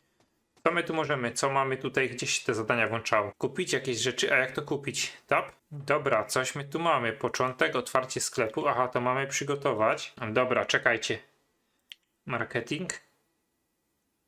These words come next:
Wyposażenie. Regał na rośliny, dobra.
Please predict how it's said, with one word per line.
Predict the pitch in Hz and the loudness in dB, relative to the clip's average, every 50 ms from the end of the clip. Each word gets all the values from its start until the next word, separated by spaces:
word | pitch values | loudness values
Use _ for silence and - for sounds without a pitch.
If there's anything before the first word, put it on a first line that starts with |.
| _ _ _ _ _ _ _ _ - - _ _ _ _ _ _ _ _ _ _ - | _ _ _ _ _ _ _ _ -16 -16 _ _ _ _ _ _ _ _ _ _ -16
Wyposażenie. | 127 117 113 - - 113 - - 123 113 113 120 113 110 113 135 175 170 - - _ _ _ _ _ _ _ _ _ _ _ _ _ _ _ _ _ _ _ _ _ _ _ _ _ _ _ _ _ _ _ - | -16 -16 -14 -10 -10 -6 -4 -2 -2 0 0 -2 -2 -2 -2 -4 -4 -6 -10 -18 _ _ _ _ _ _ _ _ _ _ _ _ _ _ _ _ _ _ _ _ _ _ _ _ _ _ _ _ _ _ _ -6
Regał | - 120 120 120 123 131 131 127 | 0 0 2 4 4 2 2 2
na | 127 123 | 2 2
rośliny, | 123 123 110 - - - 127 117 117 117 143 170 151 127 | 2 2 0 -2 -2 -2 -2 -2 0 -2 -2 -2 0 0
dobra. | 117 107 104 104 107 110 113 107 113 135 175 170 - - | 0 0 0 0 2 4 4 6 6 4 4 0 -2 -8